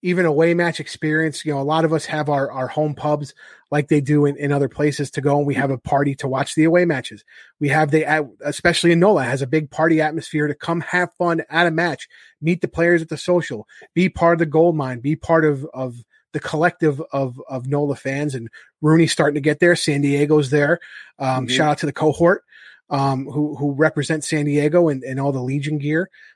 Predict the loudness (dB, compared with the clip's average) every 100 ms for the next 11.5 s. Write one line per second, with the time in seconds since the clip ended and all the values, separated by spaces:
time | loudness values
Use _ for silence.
0 | -8 -6 2 2 4 0 0 -6 -6 -10
1 | -8 -4 0 2 2 0 0 0 4 2
2 | 4 0 -2 -4 -2 -4 -6 _ _ -8
3 | -8 -6 0 0 0 2 2 0 -4 -6
4 | 0 2 2 0 -2 -2 0 -2 _ _
5 | -8 0 2 2 0 -2 -4 -6 -6 -4
6 | -2 -2 -6 _ -20 -6 2 2 4 2
7 | -2 _ -10 -4 -2 0 -4 _ -20 -2
8 | 0 0 -4 -6 0 2 4 4 2 4
9 | 4 4 0 -6 -10 -6 -6 -6 -10 -8
10 | -6 -6 -4 -6 -8 -10 -10 -10 -18 -20
11 | -20 -20 -20 _ _